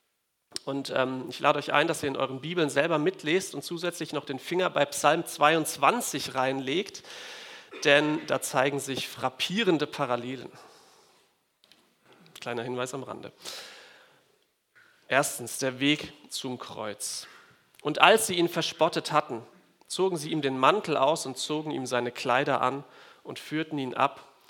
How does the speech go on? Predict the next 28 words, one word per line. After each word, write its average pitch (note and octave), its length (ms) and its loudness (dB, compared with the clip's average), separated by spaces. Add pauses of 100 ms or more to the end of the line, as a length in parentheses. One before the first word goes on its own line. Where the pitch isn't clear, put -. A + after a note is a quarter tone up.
(140)
um C3 180 -12
ihn C3 180 -8
zu - 160 -10
kreuzigen. A#2 680 -6 (600)
Und - 160 -8
als F#3+ 200 8
sie F3+ 80 -2
hinausgingen, F#3+ 760 4 (680)
fanden E3 300 0
sie D3 160 2
einen C#3 220 2
Menschen D3 400 2
aus B2+ 220 -2
Kyrene D3+ 680 -2 (300)
mit - 160 -10
Namen C3 380 0
Simon, C#3+ 500 -4 (640)
den C3 160 -2
zwangen B2+ 460 -2
sie, B2 320 -10 (200)
dass B2 200 -6
er - 100 -8
ihm A#2 140 -8
sein A#2 360 -8
Kreuz - 600 -12
trug.“ - 400 -18 (1080)
Ganz A#2 180 -8
kurz - 320 -10